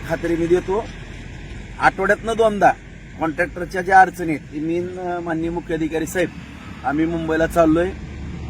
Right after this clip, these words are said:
सोमवारीच आम्ही जिल्हाधिकारी साहेबांना काही ज्या अडचणी आहेत त्या घेतो. परत, अ, नवीन आणखीन वाढीव काय प्रस्ताव आहेत, त्याची सुद्धा मंजुरी एक येणाऱ्या दहा बारा दिवसामध्ये, आम्ही दहा पंधरा दिवसात घेऊन येतो.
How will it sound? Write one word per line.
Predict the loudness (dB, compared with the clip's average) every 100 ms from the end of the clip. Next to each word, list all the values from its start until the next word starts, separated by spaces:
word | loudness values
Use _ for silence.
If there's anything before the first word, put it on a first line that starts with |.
| -6 -2
सोमवारीच | 0 2 2 2
आम्ही | 0
जिल्हाधिकारी | 2 2 2 2 0 0
साहेबांना | 0 2 2 2
काही | 2 2
ज्या | 6 8 8
अडचणी | 6 0 -4
आहेत | -2
त्या | 2 4 2
घेतो. | 0 -4 -2 -6 -6 -4
परत, | -4 -6 -10 -12 -14 -14 -2
अ, | 2 2 2
नवीन | 2 2 4
आणखीन | 4 2 2
वाढीव | 8 8 8
काय | 4 2
प्रस्ताव | 2 -2 -2 -2
आहेत, | -2 -4 -12
त्याची | -10 -8
सुद्धा | -2 -2
मंजुरी | 0 -2 0 0 -2 -14 -18 -16 -16 -12
एक | -4 0
येणाऱ्या | 2 4 6 6
दहा | 4 2 2
बारा | 4 2
दिवसामध्ये, | 0 -2 -2 2 2
आम्ही | 2 0 -2
दहा | -4
पंधरा | -4 -6 -6
दिवसात | -6 -8 -8
घेऊन | -6 -4 -4
येतो. | -4 -10